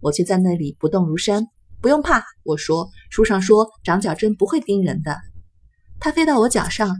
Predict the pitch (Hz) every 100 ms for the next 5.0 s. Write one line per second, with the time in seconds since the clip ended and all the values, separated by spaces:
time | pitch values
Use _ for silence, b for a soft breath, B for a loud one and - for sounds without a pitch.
0 | - - 160 175 185 208 226 - 269 269
1 | 202 - - - - - 202 185 165 160
2 | 170 180 196 202 b b - 285 294 285
3 | 285 269 196 226 165 - 226 247 _ -
4 | 330 269 226 165 208 - - - 185